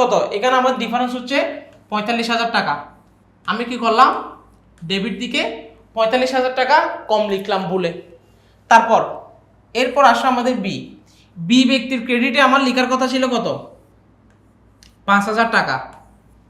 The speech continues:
কিন্তু আমি ভুলে লিখলাম কত? পঞ্চাশ হাজার টাকা। তাহলে প্রথমত আমি এই ব্যক্তির সেখানে ভুল করেছিলাম, আমার পঁয়তাল্লিশ হাজার টাকার একটা ডিফারেন্স সৃষ্টি হয়েছিল।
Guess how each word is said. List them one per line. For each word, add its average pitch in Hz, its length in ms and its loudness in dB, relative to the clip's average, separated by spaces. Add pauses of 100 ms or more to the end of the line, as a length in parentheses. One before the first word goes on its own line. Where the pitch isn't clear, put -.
(760)
কিন্তু 226 260 2
আমি 269 180 2
ভুলে 277 260 2
লিখলাম 262 320 0
কত? - 120 0 (640)
পঞ্চাশ 220 460 0
হাজার 240 300 2
টাকা। 147 200 0 (2750)
তাহলে 269 280 4 (240)
প্রথমত 285 420 6 (100)
আমি 294 180 4
এই 254 80 6
ব্যক্তির 240 300 0
সেখানে 269 300 0
ভুল 269 180 0
করেছিলাম, 262 400 6 (100)
আমার 262 260 4
পঁয়তাল্লিশ 254 400 0
হাজার 262 200 0
টাকার 262 200 2
একটা 254 200 -4
ডিফারেন্স 247 340 2 (100)
সৃষ্টি 254 300 -8
হয়েছিল। 202 300 0